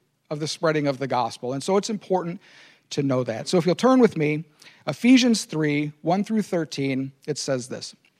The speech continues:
Hear God's word. "For this reason, I, Paul, a prisoner of Christ Jesus on behalf of you Gentiles, assuming that you've heard of the stewardship of God's grace that was given to me for you,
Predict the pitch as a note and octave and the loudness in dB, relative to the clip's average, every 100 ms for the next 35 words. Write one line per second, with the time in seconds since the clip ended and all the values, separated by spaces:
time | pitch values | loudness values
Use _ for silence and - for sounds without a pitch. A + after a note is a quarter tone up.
0 | _ _ _ _ _ _ _ _ _ _ | _ _ _ _ _ _ _ _ _ _
1 | _ _ G3+ G#3 F#3 D#3 C3 A#2 F2+ - | _ _ 4 6 6 6 2 -8 -10 -18
2 | _ _ _ _ _ _ _ - - - | _ _ _ _ _ _ _ -20 -20 -20
3 | - - - _ _ _ - C4+ C#4+ C#4+ | -20 -20 -20 _ _ _ 6 8 8 8
4 | - B3 C#4+ A#3 E3+ A#2 G2+ - - _ | 6 6 8 8 6 0 -4 -14 -20 _
5 | _ _ - F#3 A#3+ - - E3+ D3+ F#3 | _ _ 8 10 10 6 8 10 10 8
6 | A#3 - - _ _ D#3+ - A#3+ C4+ C4 | 4 -4 -20 _ _ -4 6 6 8 10
7 | A3 F#3+ - F#3+ E3+ - E3+ E3 F3+ D#3 | 8 8 6 4 4 0 0 2 2 2
8 | F3 E3 E3 D3 F3+ G#3+ F#3+ G3 D3 D3 | 2 4 4 6 4 4 2 2 4 2
9 | C#3+ C3 B2+ C3 D#3 - - - - - | 2 2 4 2 0 -6 -18 -20 -20 0
10 | D#3+ - D4+ C4+ G3 F3+ F#3+ E3+ D3 B3 | 4 10 12 12 10 8 6 2 6 8
11 | C4 G3+ F#3 - - C4 A#3+ F3+ F3+ F3+ | 10 10 6 4 4 8 8 6 2 2
12 | D3 D#3+ E3 D3+ D3 F#3 G#3+ E3 - - | 4 10 10 8 4 6 8 8 4 -2
13 | C#3 D3 C#3 A3 A3+ C#3+ C#3 C#3+ - - | 0 0 6 6 6 4 2 2 0 6
14 | A3+ A#3+ B3 B3+ G3+ A#3+ C4+ C3+ - | 8 10 10 8 6 6 6 4 -2